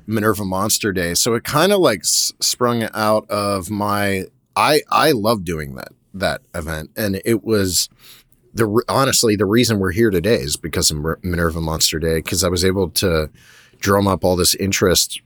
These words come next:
from the media surrounding that event. Um, Miner-, uh, Monster Fest is a little different. Uh, uh, that, that is sort of like a Comic-Con atmosphere,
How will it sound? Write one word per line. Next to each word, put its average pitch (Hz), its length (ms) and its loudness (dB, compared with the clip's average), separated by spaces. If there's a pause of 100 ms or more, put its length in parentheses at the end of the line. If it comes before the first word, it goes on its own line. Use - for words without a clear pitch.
from 95 280 0
the 82 80 -2
media 87 640 2
surrounding 82 580 2
that 71 120 -4
event. 80 360 -2 (480)
Um, 90 440 2 (340)
Miner-, 123 340 2
uh, 113 280 2 (100)
Monster 135 540 2
Fest 120 340 2
is 113 180 0
a 113 60 -2
little 143 320 4
different. 107 460 0 (120)
Uh, 120 40 0 (100)
uh, 107 160 -2
that, 123 300 2 (100)
that 117 380 0 (100)
is 104 320 0
sort 113 300 2
of 92 100 0
like 95 160 2
a - 80 -12
Comic-Con 98 840 0
atmosphere, 92 920 0